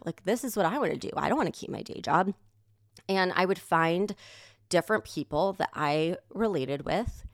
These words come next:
and that's who I would listen to. So even while I was driving, once again, I was focusing on what I wanted instead of what was currently in front of me in this job. So <clears throat> you need to get over this whole idea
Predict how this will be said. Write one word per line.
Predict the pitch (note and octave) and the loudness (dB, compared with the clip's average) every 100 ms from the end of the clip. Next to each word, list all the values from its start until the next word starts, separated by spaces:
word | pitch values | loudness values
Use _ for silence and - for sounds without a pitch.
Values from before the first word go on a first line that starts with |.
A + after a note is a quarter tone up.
| _ G#3+ | _ -2
and | G#3 | 2
that's | D3+ - - | 2 2 0
who | F#3 | -2
I | |
would | F#3 F#3+ | -2 -4
listen | A3 - A3+ | -4 -2 -2
to. | - D3+ | -2 -4
So | C#3+ - D#3 - | -4 -2 -2 -4
even | F#3 A3 A3+ | -2 0 2
while | A3+ A3+ | 2 2
I | A3 | 0
was | G#3 - | -2 -4
driving, | - D3 D#3 F3+ F3+ D3+ B2 D#3 - - _ - | -8 -2 0 0 0 -2 -6 -12 -18 -20 _ -10
once | E3 F3+ F#3 - | 0 0 0 0
again, | F3 E3 D3 D3 | 4 4 4 -2
I | - | -4
was | D3+ - | -6 -6
focusing | - - D3+ - C#3 - A2 G2+ - _ _ - _ | -2 2 2 2 -6 -6 -8 -8 -12 _ _ -20 _
on | D#3+ E3 D3+ | 2 2 2
what | D#3 D3 - | 4 2 2
I | D3 | -4
wanted | C#3 D3+ C#3 C3 B2 | -2 -2 -2 -4 -6
instead | D#3+ D3+ - D#3 D3 | -6 -6 -4 -2 0
of | C#3+ C3 - | 0 -4 -12
what | C#3+ D3 C3+ | -4 -2 0
was | D3+ - | -2 -2
currently | - E3 D3+ C#3+ | -2 -2 -2 -2
in | C#3+ C3+ | -4 -4
front | - C#3 | -4 -4
of | C3+ D3 | -2 -2
me | C3+ - | -4 -2
in | C#3 | -4
this | C#3 - - | -4 -6 -4
job. | - G1+ - - _ _ - - - - _ _ | -2 -4 -8 -18 _ _ -20 -20 -20 -20 _ _
So | - - F#3 F3+ E3+ - _ | -6 2 4 4 2 -2 _
<clears throat> | _ - | _ -6
you | B3+ E3+ D3 E3 - _ _ _ _ - | -4 -2 -6 -14 -20 _ _ _ _ -4
need | F#3+ F#3+ | 2 4
to | F3+ | 4
get | - G3 - | 4 4 6
over | F#3+ F#3+ F#3 F3+ | 4 4 2 2
this | E3+ | 6
whole | - - E3 | 8 8 6
idea | E3 E3+ D3+ D3 C3+ F3+ | 2 0 0 0 2 0